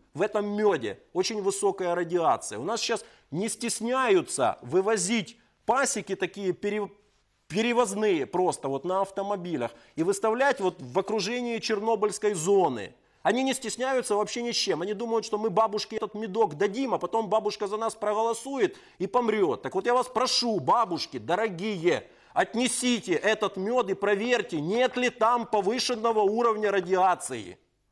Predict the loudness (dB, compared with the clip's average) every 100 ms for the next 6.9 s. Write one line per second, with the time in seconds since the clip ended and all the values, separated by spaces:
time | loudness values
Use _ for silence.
0 | _ -12 -4 0 2 0 0 -2 0 0
1 | 0 -2 -2 0 0 0 0 0 0 -2
2 | -2 0 2 2 0 -2 -2 -2 -2 -6
3 | -4 -2 2 4 4 -2 -12 -6 0 4
4 | 4 2 -2 -4 -2 -2 -2 0 0 0
5 | -2 -2 -6 -8 -18 _ _ -20 -10 -2
6 | 0 2 2 2 0 0 -2 -4